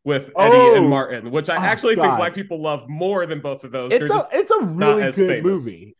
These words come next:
Speaker 2: It's
Speaker 1: Yeah.
Speaker 2: a really good movie.
Speaker 1: It's very quotable. Um, all right. Uh, I, there's a bunch of these, but I'm only gonna choose, like, one or two more. Uh, what's a sign that a white person might be woke?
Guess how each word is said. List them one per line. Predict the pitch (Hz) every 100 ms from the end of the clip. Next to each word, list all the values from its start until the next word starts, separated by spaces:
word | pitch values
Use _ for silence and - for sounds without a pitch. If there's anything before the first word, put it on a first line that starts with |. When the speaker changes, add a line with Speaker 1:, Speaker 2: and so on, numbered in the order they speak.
| _
Speaker 2:
It's | 165 123
Speaker 1:
Yeah. |
Speaker 2:
a | 156
really | 143 160 160 135
good | 120 123 104
movie. | 107 95 76 -
Speaker 1:
It's | 139 139
very | 139 147
quotable. | 139 113 101 92 - - - - -
Um, | 180 175 175 165
all | 165 156 _ _ _ _ _ _ _ _ _ - 165
right. | 131 - _
Uh, | 151 156 151 147 143 - _ _ _
I, | - 151 175
there's | 151 196 220
a |
bunch | 185 196 202
of |
these, | 202 190
but | 165
I'm | 165 170
only | 175
gonna | 185 185 175
choose, | 185 156
like, | 156 151
one | 147
or | 147
two | 143 143
more. | 127 117 113 -
Uh, | 131
what's | 170 370 -
a | 403
sign | - 180 147 135 139 147 147 _
that | 131 180 185
a | 175
white | 170 294 -
person | - 131 113 - 117 120 139 _ -
might | 165 190 208 208
be | 208
woke? | 202 175 185 101 - -